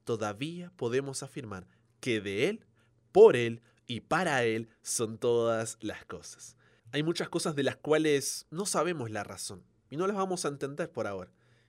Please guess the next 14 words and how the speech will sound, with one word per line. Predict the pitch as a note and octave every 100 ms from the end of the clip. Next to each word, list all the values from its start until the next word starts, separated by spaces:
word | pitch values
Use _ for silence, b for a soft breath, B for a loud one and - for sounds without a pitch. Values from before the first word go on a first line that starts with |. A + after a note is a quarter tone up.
| b
pero | - -
sabemos | C3 C#3+ D3+ -
que | C3
Dios | B2 C#3
está | A#2 - C3
detrás | A2+ G#2+ C3 C3+ -
siempre | - C3 C3+ C#3+ C#3+ B B B -
como | B2+ B2 A#2+ A#2 A#2 -
soberano, | - - C3 B2+ A#2+ C3+ F#3 A3+ - _
guiando | C3+ B2 A#2+ D3 E3+ E3+ E3+ _
todo | C#3 C#3 C#3 C#3
lo | A#2
que | G#2
sucede. | - - - F2+ F#2